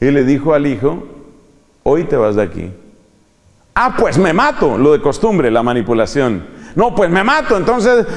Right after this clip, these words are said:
entonces me le voy a tirar a un bus, entonces me voy a acabar y no sé qué, y tú vas a ser la culpable". Pero ya, ya estaba. Eso no se puede hacer en cualquier momento. Como dicen en las películas, "No lo intente en su casa".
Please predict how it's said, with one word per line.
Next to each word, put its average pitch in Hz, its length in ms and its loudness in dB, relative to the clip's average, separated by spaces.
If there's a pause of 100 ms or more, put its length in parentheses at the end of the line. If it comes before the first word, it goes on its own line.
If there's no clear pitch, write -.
entonces 247 240 4
me 294 100 4
le 240 60 2
voy 254 140 4
a 269 120 0
tirar 247 300 0
a 285 40 2
un 240 120 -2
bus, 311 240 2
entonces 247 280 -2
me 269 80 0
voy 277 120 2
a 262 60 2
acabar 269 320 0
y 277 80 -2
no 269 100 -8
sé 233 100 -4
qué, 247 600 0
y 240 40 2
tú 320 160 2
vas 240 200 0
a 240 80 0
ser 254 160 2
la 262 120 2
culpable". 233 760 0 (100)
Pero 139 120 2
ya, 151 180 2
ya 180 160 0
estaba. 139 560 -2
Eso 190 180 0
no 196 80 0
se 196 140 0
puede 214 200 0
hacer 185 220 0
en 180 80 -2
cualquier 143 300 0
momento. 123 500 -2 (1700)
Como 139 340 2
dicen 165 540 0
en 135 100 0
las 123 160 0
películas, 113 800 -2 (760)
"No 135 380 2
lo 165 220 2
intente 135 480 -2
en 135 80 -2
su 104 160 -4
casa". - 340 -2